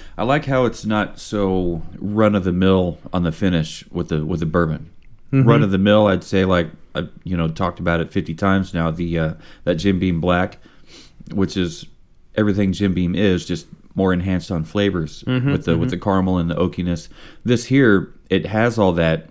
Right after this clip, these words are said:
Speaker 1: the caramel, the oakiness, the, uh, the honey sweet, but the honey sweet has been dialed way back.
Speaker 2: Yeah.
Speaker 1: Uh, in comparison to the,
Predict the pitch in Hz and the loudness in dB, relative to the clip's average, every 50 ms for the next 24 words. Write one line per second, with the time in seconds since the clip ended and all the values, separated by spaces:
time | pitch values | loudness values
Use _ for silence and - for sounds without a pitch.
0 | - 101 98 80 - 110 101 101 101 98 95 90 85 90 - - 95 92 - - | -12 -12 -10 -6 -2 -2 0 2 2 2 0 0 0 -2 0 0 0 0 0 -2
1 | 92 92 92 87 - - - 90 87 87 85 85 80 82 90 90 104 104 101 95 | -2 0 -2 -2 -4 -6 -8 -8 -4 -2 0 0 0 0 0 0 0 2 2 0
2 | 87 - - - 101 101 98 104 - - - - - - - - - 90 80 104 | -2 -4 -6 -4 -2 0 0 0 -2 -6 -12 -20 -20 -20 -14 -10 -8 -4 -2 0
3 | 101 120 123 120 107 - - - 135 139 120 107 - - 98 90 85 92 90 90 | 2 2 2 0 -2 -4 -2 2 2 2 2 2 0 -2 -2 -2 0 0 2 2
4 | 87 82 85 90 98 98 85 80 90 90 85 - - - - _ - - - - | 0 0 2 2 2 2 2 2 0 -2 -2 -4 -8 -12 -20 _ -20 -20 -20 -20
5 | - - - 101 98 92 90 - - - - 85 85 82 85 90 90 - 101 95 | -20 -14 -10 -8 -8 -8 -10 -12 -12 -8 -4 -2 -2 -2 -2 -4 -4 0 0 2
6 | 92 90 - 98 87 87 82 85 90 87 87 | 2 0 0 -2 -4 -2 -2 -4 -4 -6 -6